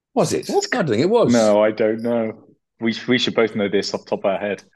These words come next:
Speaker 1: Oh, it was about four years ago. That's a long time
Speaker 2: Yeah.
Speaker 1: for me to remember. But, um, he was permanently
Speaker 2: <laughs>
Speaker 1: No, it was,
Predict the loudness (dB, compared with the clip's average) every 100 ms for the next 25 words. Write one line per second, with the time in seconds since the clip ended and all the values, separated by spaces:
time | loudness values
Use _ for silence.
0 | _ -4 0 0 -4 -6 -4 -4 -2 -2
1 | 0 0 -2 -10 -14 -14 -8 -6 -6 -6
2 | -6 -6 -6 -4 -4 -4 -8 -18 _ _
3 | -6 -4 -2 -2 -2 0 0 0 -2 0
4 | 2 2 -4 -6 -12 -10 -10 -12 -8 -2
5 | 2 2 0 -4